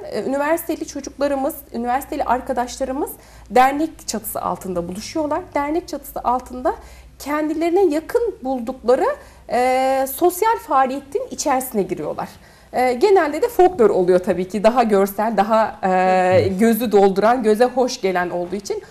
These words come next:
Speaker 1: Ama bunların yanı sıra tiyatro gruplarımız da var. E, yani sadece folklor değil.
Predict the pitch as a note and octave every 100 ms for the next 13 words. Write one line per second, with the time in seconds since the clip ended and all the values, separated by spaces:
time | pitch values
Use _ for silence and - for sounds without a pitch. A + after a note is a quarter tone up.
0 | - - C#4 C4+ C#4+ D4 D4 C#4+ C#4 E4
1 | C#4+ A#3+ B3+ B3+ A#3 B3+ A#3 B3 B3 A#3+
2 | G#3+ F#3+ G3 - _ - - - G3+ G3
3 | G3+ G3+ G#3 G3+ D#3+ A3 A3 A3+ A#3+ A#3
4 | B3 B3 A#3+ - A#3 A3 B3+ G4+